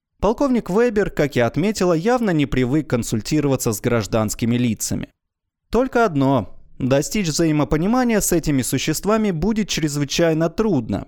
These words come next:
из-за значительных анатомических различий. Они почти наверняка используют звуки, которые наш голосовой аппарат не способен воспроизвести.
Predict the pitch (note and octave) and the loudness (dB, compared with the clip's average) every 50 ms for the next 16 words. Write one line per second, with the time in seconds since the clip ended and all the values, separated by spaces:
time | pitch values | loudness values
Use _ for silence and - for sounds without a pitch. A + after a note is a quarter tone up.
0 | - - - A#3+ B3+ A3+ F#3+ F#3 D3+ B2+ C#3 C3 A#2 - - - D3+ - - C#3 | -14 -8 -4 -2 -2 0 2 0 2 2 2 0 0 0 -2 -2 -2 -2 0 0
1 | B2+ A#2+ - - B2+ B2 A#2+ - B2 B2 A#2+ A#2 A2+ G2 - A2 G#2+ - - A2 | 0 0 0 0 0 0 0 0 0 0 2 0 0 -2 -2 -4 -4 -4 -6 -4
2 | - B2+ C3+ C#3 C3 C#3 B2+ G#2+ G2 - - - - - - _ _ _ _ _ | 0 0 0 0 0 0 -2 -2 -4 -4 -8 -12 -12 -16 -20 _ _ _ _ _
3 | _ _ _ _ _ _ - - E3 G#3 C4+ C4+ C4 G#3+ - - - - G3+ G#3 | _ _ _ _ _ _ -4 -2 0 0 0 2 0 0 -2 -2 -4 -2 0 0
4 | G#3 F3 D3 C#3 C#3+ D#3 D3+ - G#3+ A3+ G#3+ - - - E3+ F3 D3 B2+ B2+ B2 | 2 2 2 0 0 0 0 0 2 2 2 0 0 0 0 0 0 0 -2 -2
5 | A2+ B2 D3 G3 A#3+ B3+ - - G#3+ F#3 - E3+ F3 - B3 B3 A3 F#3 F3+ F#3+ | -2 -4 -4 -2 -2 -2 -2 -2 -4 -2 0 0 0 0 0 0 2 2 2 2
6 | G3+ F3+ D#3 E3 D3 C#3+ - - D3 D#3 C#3+ C3+ - - C#3 D3 F3+ G3+ G3+ G3+ | 2 2 2 2 2 2 0 0 2 2 2 2 2 0 0 2 2 2 2 0
7 | F3+ F#3+ A3 - - - D3 C3 - - D3 C#3+ D3 C3+ C#3 B2+ A#2+ A#2+ A#2+ - | 0 -2 -2 -2 -2 -2 -2 -2 0 0 0 0 2 2 0 0 0 0 -2 -2
8 | - A#2+ B2 B2 A2 A#2 C3 D#3 D#3 - - - A2+ G#2 - - | -4 -2 -2 -2 -2 -2 -4 -4 -4 -4 -6 -4 -4 -6 -6 -6